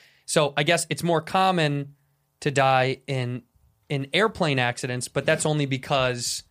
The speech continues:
there's way more airplane flights than helicopter. I don't think this is an even, do you know what I mean?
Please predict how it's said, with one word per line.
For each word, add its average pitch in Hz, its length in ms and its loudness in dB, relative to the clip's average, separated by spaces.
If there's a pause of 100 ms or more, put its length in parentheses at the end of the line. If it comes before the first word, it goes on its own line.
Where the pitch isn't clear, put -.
(420)
there's 135 180 -2
way 143 140 4
more 135 180 2
airplane 135 320 -2
flights 120 340 -2
than 120 200 -4
helicopter. 120 400 -4
I 151 60 -2
don't 160 140 -2
think 160 160 -4
this 135 140 -2
is 123 120 -4
an 123 180 -2
even, 120 420 -4 (420)
do - 80 -2
you - 20 2
know 165 60 2
what 175 80 0
I - 20 0
mean? 180 220 -2